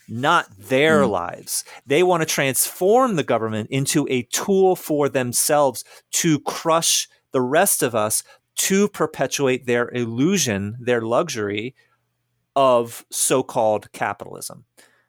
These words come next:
Speaker 1: But that, that's the beginning of what I'm getting out of the Great Transformation. It is unreal. And that has nothing to do with M M T. Actually, the, the author, Polanyi, seems to, I mean, obviously, this, it was released in nineteen forty-four, so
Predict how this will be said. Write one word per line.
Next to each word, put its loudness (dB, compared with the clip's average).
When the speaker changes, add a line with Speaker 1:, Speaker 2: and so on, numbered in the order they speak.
Speaker 1:
But -12
that, 0
that's 2
the -2
beginning 0
of -4
what 0
I'm -2
getting -2
out 0
of -4
the -4
Great -2
Transformation. -4
It 2
is 2
unreal. 0
And 0
that 2
has -2
nothing -2
to 0
do 2
with 2
M 2
M 0
T. -14
Actually, -2
the, 0
the 0
author, -4
Polanyi, -4
seems -2
to, -8
I -2
mean, 0
obviously, -2
this, -10
it -2
was 0
released 0
in -2
nineteen -4
forty-four, -2
so -2